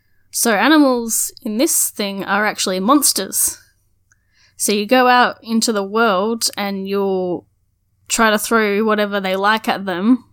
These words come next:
until they become your friend. And then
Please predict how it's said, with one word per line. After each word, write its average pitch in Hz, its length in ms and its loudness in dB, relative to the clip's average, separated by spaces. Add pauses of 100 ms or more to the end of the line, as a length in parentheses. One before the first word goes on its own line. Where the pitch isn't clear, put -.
until 202 360 0
they 180 460 -4 (120)
become 202 280 0
your 185 80 -4
friend. 311 500 6 (1000)
And 214 180 4
then 202 380 2